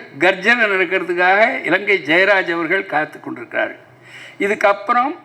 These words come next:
நான் எழுத்தாளர் மட்டும்தானா, நான் பெரிய பேச்சாளர், நான் பெரிய மன்றாடி, நான் பெரிய வாயாடி என்பதை காட்டுவதற்காக நம்முடைய, அஹ், டாக்டர் பிரியா ராமச்சந்திரன் அவர்கள், அவருடைய மருத்துவர்,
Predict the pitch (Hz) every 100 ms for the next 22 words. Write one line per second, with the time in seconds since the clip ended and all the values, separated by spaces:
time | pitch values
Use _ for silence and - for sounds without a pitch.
0 | - - - - 175 175 220 - 254 240
1 | 233 214 214 233 220 214 214 254 214 156
2 | - - - 180 190 196 226 247 247 -
3 | 226 240 233 208 170 131 - - - -
4 | 185 185 - 220 254 262 262 185 226 240
5 | 254 233 196 147 - - - 180 180 220
6 | 254 247 180 196 254 254 240 220 180 -
7 | - 214 214 208 202 180 - 214 214 214
8 | 165 113 - 185 180 160 165 160 - -
9 | - - - 208 208 202 196 185 175 160
10 | - - - - 170 170 165 175 180 -
11 | 170 156 - 220 233 214 185 196 196 -
12 | 180 175 165 160 - 165 175 196 190 -
13 | - - - _ _ 151 170 170 160 156
14 | 143 127 - 131 165 175 - 175 160 143